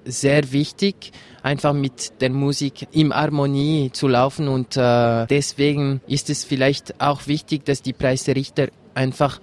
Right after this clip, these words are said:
verstehen das Thema, verstehen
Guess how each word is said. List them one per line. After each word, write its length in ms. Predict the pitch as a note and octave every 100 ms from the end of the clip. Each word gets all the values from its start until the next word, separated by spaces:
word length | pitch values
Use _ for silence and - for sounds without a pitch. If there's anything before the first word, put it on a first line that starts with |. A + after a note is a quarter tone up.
| - -
verstehen 880 | C3+ - - - C#3+ D3 D3 C3 -
das 280 | C3 - -
Thema, 520 | D3 C#3+ B2+ B2 A#2
verstehen 680 | - C3+ - C3+ C3+ C3